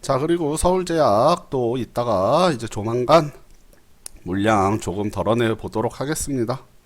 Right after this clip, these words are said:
자, 에스엑스 엔진 같은 경우는 뭐, 추가 매수가 안, 분할 매수가 안 됐죠. 처음 오십만 원만 매수됐고, 자, 그 이후로 뭐, 더 잡히진 않았기 때문에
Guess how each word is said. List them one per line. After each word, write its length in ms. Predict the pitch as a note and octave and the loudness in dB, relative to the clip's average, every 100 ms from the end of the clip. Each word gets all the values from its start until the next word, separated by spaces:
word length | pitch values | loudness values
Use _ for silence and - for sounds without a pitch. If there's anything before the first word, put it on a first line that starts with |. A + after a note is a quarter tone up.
| - _ _ _ _ _ _ - _ _ _ - | -20 _ _ _ _ _ _ -20 _ _ _ -10
자, 120 | - | -4
에스엑스 480 | G#2+ - E3 - - D3+ | -2 -2 -4 -4 -6 0
엔진 460 | C#3+ A#2+ B2 D3 | 2 2 2 0
같은 280 | D3+ - D#3 | -2 -2 -2
경우는 560 | D#3 D#3+ D3+ A#2+ B2 C#3+ | 0 0 0 0 0 -2
뭐, 140 | A#2 | -4
추가 240 | - E3+ | -4 -2
매수가 320 | F3 D#3 E3+ D#3 | 0 -2 0 -2
안, 140 | F#2+ | -2
분할 260 | - A#2+ C#3+ | -4 -2 0
매수가 340 | D#3+ D#3 F3+ | 0 -2 -2
안 140 | A#2 | -2
됐죠. 260 | G#2+ G#2+ - | -2 -4 -4
처음 260 | - D#3 C3+ | -2 -2 -2
오십만 360 | F2+ - B2 | -4 -4 -4
원만 240 | C#3 C#3+ B2+ | -4 -4 -4
매수됐고, 720 | E2 - G2 F#2+ - D3 D3 - - - - - - | -6 -8 -10 -10 -2 0 0 -6 -20 -20 -20 -20 -20
자, 260 | - F2+ E2+ | -10 -6 -6
그 100 | - | -6
이후로 680 | G2+ F#2+ B2 C3+ F#2 A#2+ D3 - | -8 -8 -6 -4 -2 -4 -6 -10
뭐, 340 | - G2 F#2 F#2+ | -8 -6 -6 -6
더 160 | G#2 | -8
잡히진 500 | - G2+ - C#3 D#3 | -8 -10 -12 -8 -4
않았기 400 | C3 F2+ G#2 C#3+ | -2 -2 -6 -10
때문에 560 | - C#3+ C3 A#2 D#3 | -10 -6 -4 -2 -2